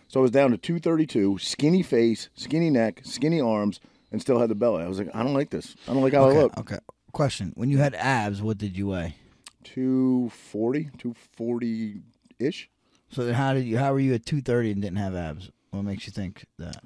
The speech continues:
Speaker 1: Just think that I'm not in the same conditioning that I
Speaker 2: Mm,
Speaker 1: was
Speaker 2: mm.
Speaker 1: back then. I think I worked out harder.
Speaker 2: Yeah,
Speaker 1: I
Speaker 2: more mass. You had more mass.
Speaker 1: More mass, yeah. More,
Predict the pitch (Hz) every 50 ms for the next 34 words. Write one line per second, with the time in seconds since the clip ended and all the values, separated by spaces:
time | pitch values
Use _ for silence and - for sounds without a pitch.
0 | - 82 87 92 85 - - - 87 80 80 - 76 78 76 76 80 80 76 76
1 | 78 - - 78 78 73 73 - - 85 78 73 - - - 82 80 78 87 80
2 | - - - - 82 82 98 98 98 98 90 80 78 76 76 90 95 95 90 80
3 | 78 78 - 85 78 78 78 78 76 - 80 78 80 78 73 80 76 71 - 80
4 | 67 - - - - - 98 95 92 87 92 90 90 - 127 - - 101 147 165
5 | 156 139 131 120 101 90 - - 123 110 113 113 110 107 104 104 98 87 78 82
6 | 92 90 82 80 73 71 69 - - - 71 76 67 76 80 80 78